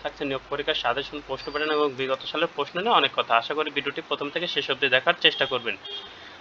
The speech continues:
প্রথমে একটি কথা বলে রাখি, আপনারা যারা স্বল্প সময়ে সেরা প্রস্তুতি নিতে চান, অবশ্যই ভূমি অধিদপ্তর জব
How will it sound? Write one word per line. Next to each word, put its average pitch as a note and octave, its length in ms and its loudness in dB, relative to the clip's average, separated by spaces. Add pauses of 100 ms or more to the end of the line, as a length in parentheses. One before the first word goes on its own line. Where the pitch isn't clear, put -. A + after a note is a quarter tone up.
(240)
প্রথমে G3+ 280 8
একটি G3+ 200 2
কথা F#3 180 4
বলে F3 200 4
রাখি, G3+ 380 2
আপনারা D#3+ 400 2
যারা E3 180 4
স্বল্প D#3 320 -4
সময়ে D#3 220 0
সেরা D3+ 200 2
প্রস্তুতি D#3 300 -6
নিতে D3 240 -2
চান, E3 160 0
অবশ্যই D#3 340 0
ভূমি D3 280 -2
অধিদপ্তর D#3 800 2
জব C#3+ 160 4